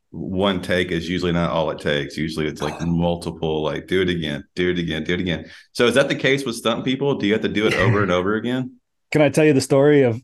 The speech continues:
Speaker 2: of, remember I said after I did one particular job, I made the decision to, to leave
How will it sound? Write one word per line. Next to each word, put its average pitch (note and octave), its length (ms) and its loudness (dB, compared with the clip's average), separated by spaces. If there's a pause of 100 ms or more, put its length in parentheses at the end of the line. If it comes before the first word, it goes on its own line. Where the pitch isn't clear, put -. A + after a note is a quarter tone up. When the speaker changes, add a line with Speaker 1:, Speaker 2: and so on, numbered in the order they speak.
Speaker 2:
of, A#2+ 340 4
remember C3+ 300 4
I B2+ 80 6
said C3 260 4
after A#2+ 300 4
I A2 60 6
did A#2 160 2
one A#2+ 180 2
particular A#2 420 -2
job, A#2 340 4
I A2+ 40 0
made A#2 200 0
the A2 60 -2
decision A2+ 460 0
to, A2 320 0 (200)
to A#2 100 0
leave A#2 460 2